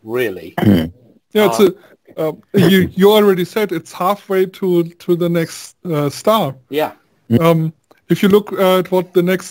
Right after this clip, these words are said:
Speaker 3: star looks like from Earth, that's what the sun looks like from these, from
Speaker 1: Yeah.
Speaker 3: these objects.
Speaker 1: So
Speaker 3: It's
Speaker 1: the
Speaker 3: just a star.
Speaker 1: It, yeah, it,
Speaker 2: Yeah.
Speaker 1: the, the sun can't affect them. It can't,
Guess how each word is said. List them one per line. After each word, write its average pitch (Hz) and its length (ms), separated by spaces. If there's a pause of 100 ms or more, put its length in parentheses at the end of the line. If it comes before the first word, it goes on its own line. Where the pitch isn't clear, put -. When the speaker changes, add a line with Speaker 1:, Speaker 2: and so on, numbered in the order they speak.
Speaker 3:
star 220 220
looks 196 240
like 160 120
from 175 200
Earth, 196 240
that's 214 260
what 214 140
the 196 80
sun 214 220
looks 208 180
like 147 120
from 156 300
these, 165 360 (180)
from 151 120
Speaker 1:
Yeah. - 20
Speaker 3:
these 170 200
objects. 180 400 (540)
Speaker 1:
So 127 240
Speaker 3:
It's 147 120
Speaker 1:
the - 60
Speaker 3:
just 202 200
a 190 40
star. 254 260 (440)
Speaker 1:
It, - 340
yeah, 131 140
it, 131 160
Speaker 2:
Yeah. 107 140
Speaker 1:
the, 139 80
the 135 120
sun 143 300
can't 135 320
affect 135 340
them. 127 160
It - 160
can't, 117 460